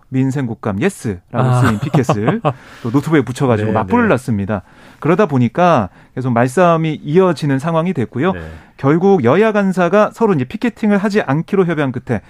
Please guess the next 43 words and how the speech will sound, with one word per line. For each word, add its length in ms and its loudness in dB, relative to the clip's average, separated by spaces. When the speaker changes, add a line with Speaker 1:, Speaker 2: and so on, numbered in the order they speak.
Speaker 1:
오십삼 640 -2
분 200 2
지각 360 -2
Speaker 2:
아. 20 -14
Speaker 1:
개의를 360 -2
했습니다. 480 -10
Speaker 2:
아, 240 -12
그걸 300 -6
떼고 340 0
서로 240 0
다? 220 2
Speaker 1:
그렇습니다. 520 -6
Speaker 2:
아유, 300 -4
만들었다 540 -8
뗐다. 400 -12
뭐, 120 -14
가을 320 2
운동회 440 -2
카드 300 -6
섹션도 520 -4
아니고 340 -4
이게 180 -4
뭐예요, 640 -4
보다 200 -8
보면. 300 -8
Speaker 1:
네. 80 -12
Speaker 2:
그럼 120 -6
말로 260 0
좀 160 -2
잘 200 0
토론을 460 -2
하지. 420 -2
<laughs> 680 -10
에이, 180 4
안타까운 460 -4
대목입니다. 440 -8
자, 220 -2
오늘 240 4
어쨌든 340 2
화요일인데요. 840 4
월요일 380 4
같은 300 0
화요일이죠? 580 -2